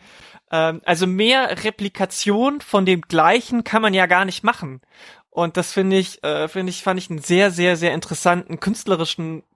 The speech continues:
Move in der, in dem Moment zu sagen, nee, ich geb euch jetzt nicht, äh, das, das, das nächste neue heiße Action-Scheißding, was ihr dann wieder einfach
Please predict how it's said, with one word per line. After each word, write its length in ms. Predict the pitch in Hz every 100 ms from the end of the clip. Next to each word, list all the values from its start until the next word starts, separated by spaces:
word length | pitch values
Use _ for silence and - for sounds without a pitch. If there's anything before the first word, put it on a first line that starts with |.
| _ _ _
Move 520 | - 180 220 330 -
in 160 | 170 165
der, 260 | 165 160
in 100 | -
dem 120 | 160 160
Moment 440 | 156 156 175 214
zu 120 | -
sagen, 500 | 170 160 175 185 190 - - - -
nee, 140 | 185
ich 160 | 196 -
geb 200 | 247 -
euch 180 | 220 -
jetzt 240 | 196 -
nicht, 280 | 190 - -
äh, 340 | 170 165 160 -
das, 520 | - 165 - - - - _ _
das, 280 | 180 156 -
das 200 | 160 -
nächste 400 | 160 170 - 160
neue 320 | 151 151 151
heiße 340 | 160 175 - -
Action-Scheißding, 800 | 175 - 185 - 165 170 180 156
was 120 | 156
ihr 80 | 165
dann 200 | 156 151
wieder 240 | 180 208
einfach 400 | 135 170 165 -